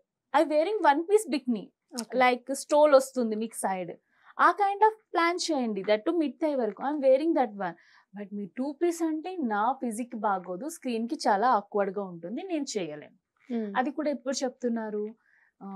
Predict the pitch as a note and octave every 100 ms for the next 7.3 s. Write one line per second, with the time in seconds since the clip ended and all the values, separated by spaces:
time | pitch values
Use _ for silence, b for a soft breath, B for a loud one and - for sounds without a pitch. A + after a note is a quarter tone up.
0 | G3 - A#3 G#3+ G#3+ A#3 D4 C#4+ G#3 F#3
1 | G3 G3 D4+ G#4 - - G#3 B3 B3+ C#4
2 | A#3+ F3 F3+ F#3 F#3 C4 G4+ A4 G4+ C4
3 | A3 F#3 F3 - _ _ _ _ _ _
4 | - B3 A#3+ A#3 F#3+ F3+ _ _ _ _
5 | _ _ - E4 E4 F#4 G#4+ G#4 - D4+
6 | C4+ B3+ G#3+ B3 F#4+ - G4+ G#4 G4+ G#4
7 | B3+ G3+ F3